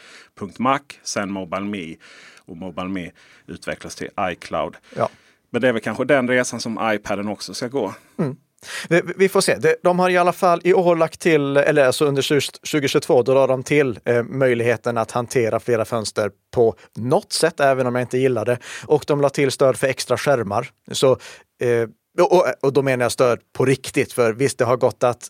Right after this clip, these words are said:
Speaker 2: spegla din iPad-skärm till en extern skärm, men nu finns det riktigt flerskärmsstöd.
Speaker 1: Jag tror att, eh, vi har gått över en nivå där iPaden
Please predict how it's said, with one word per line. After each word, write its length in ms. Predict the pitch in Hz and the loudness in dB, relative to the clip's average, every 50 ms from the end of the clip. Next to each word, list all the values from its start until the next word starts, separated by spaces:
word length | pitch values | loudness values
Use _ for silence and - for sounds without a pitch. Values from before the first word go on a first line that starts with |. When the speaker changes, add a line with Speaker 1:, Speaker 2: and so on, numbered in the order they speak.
| - | -10
Speaker 2:
spegla 580 | - - - - 160 160 143 131 117 127 156 - | -10 -6 -2 2 4 4 4 4 2 2 0 0
din 220 | 123 135 127 123 - - | 0 -2 -4 -4 -2 -2
iPad-skärm 680 | 135 127 117 - - 120 113 - - 160 156 123 113 104 | -2 -2 -4 -2 -4 -4 -2 0 0 0 2 2 0 -4
till 300 | - - 131 120 113 113 | -4 -2 -2 0 0 -2
en 140 | 110 107 110 | -4 -4 -6
extern 340 | 104 - - 123 110 107 101 | -6 -4 -4 -4 -4 -4 -4
skärm, 240 | - 117 107 104 | -2 -2 -2 -2
men 100 | 107 113 | -2 -2
nu 140 | 123 131 127 | -2 -2 -2
finns 200 | - 120 113 - | -2 -4 -8 -6
det 100 | - 110 | -8 -6
riktigt 520 | 107 131 127 - - - 151 127 - - - - - - _ | -6 -6 -6 -6 -8 -4 -4 -4 -4 -6 -14 -20 -20 -20 _
flerskärmsstöd. 720 | - 127 117 107 - - 113 110 107 - - 113 117 - | -4 -4 -2 -2 -2 -4 -6 -6 -8 -6 -6 -4 -4 -4
Speaker 1:
Jag 360 | - 123 131 131 131 123 - - | -2 -2 0 0 0 -2 -4 -12
tror 540 | - - 120 110 98 95 107 131 143 120 | -10 -6 -4 -4 -2 -2 -2 -2 -4 -4
att, 560 | - - 104 104 107 - _ _ _ _ - 104 | -4 -2 -2 -2 -2 -4 _ _ _ _ -10 -8
eh, 60 | 104 98 98 95 98 98 95 95 95 98 95 92 - - - - - - _ _ - | -6 -6 -4 -4 -4 -4 -6 -6 -6 -6 -8 -8 -10 -10 -12 -12 -14 -18 _ _ -8
vi 80 | - 117 | -6 -6
har 60 | 113 | -6
gått 200 | 110 117 - - | -6 -6 -4 -2
över 400 | 127 110 104 98 92 101 98 - - - | -2 0 0 -2 -2 -4 -6 -6 -6 -8
en 400 | 87 107 104 101 98 101 98 - | -8 -8 -8 -8 -8 -10 -10 -10
nivå 480 | 117 117 113 113 123 147 165 165 135 107 | -8 -8 -6 -4 -2 -2 0 2 0 2
där 520 | 87 127 120 110 101 101 101 95 98 - - - _ - 139 135 117 | 2 2 2 2 2 2 0 0 -2 -6 -10 -12 _ -2 0 0 0
iPaden 720 | 104 101 - - - 110 117 117 120 131 123 113 104 101 | -2 -4 -6 -6 -4 -4 -4 -2 -2 -2 -2 -2 -4 -6